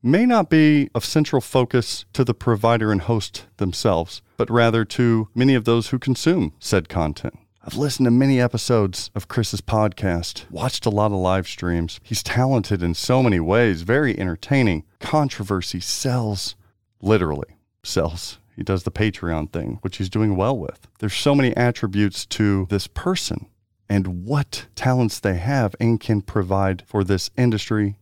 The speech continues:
community, hobby. But sadly, a pervasive pattern of behavior occurs that needs further analysis. Dennis is no longer on the call. He'll be back, so these are my thoughts, my experiences.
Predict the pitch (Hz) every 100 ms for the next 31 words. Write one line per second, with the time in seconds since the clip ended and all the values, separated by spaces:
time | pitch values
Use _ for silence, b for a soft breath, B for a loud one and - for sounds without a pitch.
0 | - 104 107 117 104 101 92 - 113 107
1 | 101 - _ _ _ _ _ - 131 -
2 | - 160 156 107 92 92 _ 117 107 -
3 | 107 113 139 - 135 107 - _ - -
4 | 151 143 120 110 - 92 95 90 101 92
5 | 85 82 107 - - 98 76 - - -
6 | - 113 127 127 117 - - - _ _
7 | - - 120 104 92 85 76 76 - -
8 | - - _ _ _ _ _ _ _ _
9 | - 107 135 127 110 101 104 98 95 87
10 | 82 80 - 127 117 - 98 87 101 107
11 | 110 - 95 90 87 - 113 101 101 127
12 | 127 127 - - - - 87 80 - -
13 | 131 123 - 120